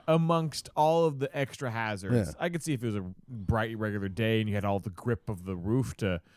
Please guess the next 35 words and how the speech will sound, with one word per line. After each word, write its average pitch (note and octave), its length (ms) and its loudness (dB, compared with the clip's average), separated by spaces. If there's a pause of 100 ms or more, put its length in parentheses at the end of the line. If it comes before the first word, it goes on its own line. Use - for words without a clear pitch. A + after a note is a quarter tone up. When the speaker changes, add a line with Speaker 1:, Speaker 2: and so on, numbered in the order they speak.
Speaker 2:
Yeah. A#2 240 4
Speaker 1:
you A#2+ 100 0
know, G#2+ 100 2
drag G#2+ 460 0
your F#2+ 100 -4
body G#2+ 420 2
on. G#2 280 2
But A#2 120 2
yeah, B2 160 4
if G2+ 80 -2
it's, F3 200 -2
like, C4+ 180 -2
raining, C#3 460 0
raining, D#3 520 -2
like, A#2 480 2
that C3+ 220 0
shit D3+ 180 0
is G#2+ 80 0
slick - 320 -6
as A2 140 -6
fuck, G2 340 -4
you C3+ 120 8
Speaker 2:
Yeah. A#2 80 10
Speaker 1:
know? G#2+ 260 2
Speaker 2:
My C3+ 240 8
Speaker 1:
Like F3 160 8
Speaker 2:
only, F3+ 500 6
my D3 220 6
only D#3+ 380 10
idea B2 600 4
of G2+ 100 2
how A2 180 4
this A2 180 0
could G#2+ 180 0
work G2+ 460 0